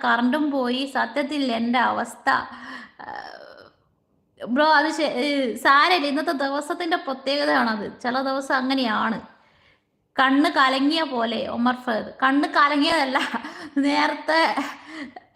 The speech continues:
ഫ്രണ്ട്സ്, നേരത്തെ നമ്മൾ അറിയാത്തവർക്ക് വേണ്ടി പറയാം കേട്ടോ. നേരത്തെ ഇപ്പൊ ഇച്ചിരി ഒരു രണ്ട് മിനിറ്റ് മുമ്പ്, അല്ല, രണ്ടല്ല, ഒരു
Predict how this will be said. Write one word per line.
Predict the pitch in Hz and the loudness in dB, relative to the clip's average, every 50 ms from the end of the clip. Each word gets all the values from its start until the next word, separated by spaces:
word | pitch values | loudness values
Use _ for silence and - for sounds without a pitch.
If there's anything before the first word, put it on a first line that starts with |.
| - - 277 | -2 -2 -2
ഫ്രണ്ട്സ്, | 269 - 302 294 294 294 285 - | 0 2 2 4 4 4 2 2
നേരത്തെ | 262 277 269 254 269 277 285 285 277 - 294 285 285 | 2 4 4 4 4 4 2 0 -2 0 2 2 4
നമ്മൾ | 269 262 247 240 247 240 247 247 247 240 - - - - - _ _ _ _ _ _ _ _ 50 50 _ _ _ _ _ _ _ _ _ _ _ _ _ _ - _ _ | 4 4 4 6 6 6 6 4 0 -2 -4 -8 -14 -20 -20 _ _ _ _ _ _ _ _ -20 -20 _ _ _ _ _ _ _ _ _ _ _ _ _ _ -20 _ _
അറിയാത്തവർക്ക് | 247 233 247 254 262 254 277 269 277 269 | 2 4 4 4 4 4 2 0 2 4
വേണ്ടി | 277 262 262 | 4 4 4
പറയാം | 254 254 233 233 233 226 | 4 4 2 2 2 0
കേട്ടോ. | 220 226 226 226 | 0 0 0 0
നേരത്തെ | 220 226 233 240 240 240 240 - 240 | 0 2 2 2 2 2 2 0 -2
ഇപ്പൊ | 214 180 - - - 285 | -2 -2 -4 -2 0 0
ഇച്ചിരി | 277 240 - - - - - - 349 294 269 214 - - - | 0 0 -4 -12 -20 -20 -6 -4 -2 0 0 -2 -4 -6 -6
ഒരു | - 247 269 | -4 0 2
രണ്ട് | 277 269 277 285 349 | 2 4 4 4 2
മിനിറ്റ് | 359 330 277 339 | 2 0 0 0
മുമ്പ്, | 294 294 269 247 240 247 247 240 - - - - - | 2 2 4 4 4 2 2 0 -2 -8 -14 -14 -10
അല്ല, | 226 - - | -8 -6 -4
രണ്ടല്ല, | 220 226 240 240 240 214 - - - - - - _ | 0 0 0 0 0 -2 -4 -6 -8 -16 -20 -14 _
ഒരു | - | -4